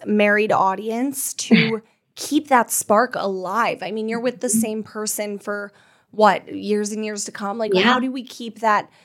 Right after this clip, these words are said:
Speaker 1: that excitingness
Speaker 2: Yeah, it's such a
Speaker 1: alive?
Speaker 2: good question. Um, and I, I'm gonna get back, I'm gonna finish something I said. This is gonna kind of help answer this question. Um,
Speaker 1: Totally.
Speaker 2: when I say talk about it, I just, I've been doing this for so long that I know people are going, like, Great. So now I know timing, tone, and turf, and I know,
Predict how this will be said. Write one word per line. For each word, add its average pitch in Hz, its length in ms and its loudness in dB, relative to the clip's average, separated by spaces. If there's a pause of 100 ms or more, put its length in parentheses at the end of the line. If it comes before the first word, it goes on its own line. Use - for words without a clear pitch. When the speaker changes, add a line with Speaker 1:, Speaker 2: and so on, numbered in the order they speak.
(360)
Speaker 1:
that 202 160 6
excitingness 214 720 -4
Speaker 2:
Yeah, 185 320 4
it's - 0 -
such 240 400 2
a - 40 6
Speaker 1:
alive? - 60 -2
Speaker 2:
good 302 240 -2
question. 226 600 4
Um, 208 340 2
and 226 160 6
I, 262 240 2
I'm 277 160 0
gonna 349 160 8
get 370 180 6
back, 233 220 6
I'm 226 100 8
gonna 277 360 0
finish 269 220 4
something 240 200 6
I 220 60 6
said. 220 240 2
This - 120 -12
is 196 80 -10
gonna 196 280 4 (180)
kind 208 100 -2
of 180 120 -4 (180)
help - 340 0
answer 202 280 -2
this 190 260 -4
question. 190 540 -2 (560)
Um, 247 160 6
Speaker 1:
Totally. 240 160 2
Speaker 2:
when 285 100 8
I 302 60 6
say 392 240 6
talk 269 320 4
about 214 240 6
it, 208 60 6
I 214 80 6
just, 233 200 2 (100)
I've 226 120 2
been 233 100 8
doing 233 160 8
this 240 160 4
for 226 80 0
so 220 160 2
long 208 200 2
that 202 80 2
I 196 80 2
know 208 160 4
people 208 200 4
are 180 60 0
going, 190 160 -2
like, 170 180 -8
Great. 202 400 0
So 208 120 0
now 202 220 0
I 226 100 4
know 214 140 4
timing, 196 360 -4
tone, 180 200 -8
and 175 120 -10
turf, 277 340 0
and 196 100 0
I 185 60 -6
know, 196 220 -4